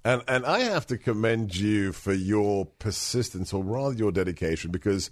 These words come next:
you know, I go on vacation, first time since I don't know when,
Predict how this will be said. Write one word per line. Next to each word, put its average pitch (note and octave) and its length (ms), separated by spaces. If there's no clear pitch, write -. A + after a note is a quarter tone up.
you B2 140
know, A#2+ 100
I D#3 140
go C#3+ 220
on B2 120
vacation, G#2 600
first A2+ 400
time G2+ 240
since F#2 280
I F#2 140
don't F#2 180
know F2 160
when, E2+ 360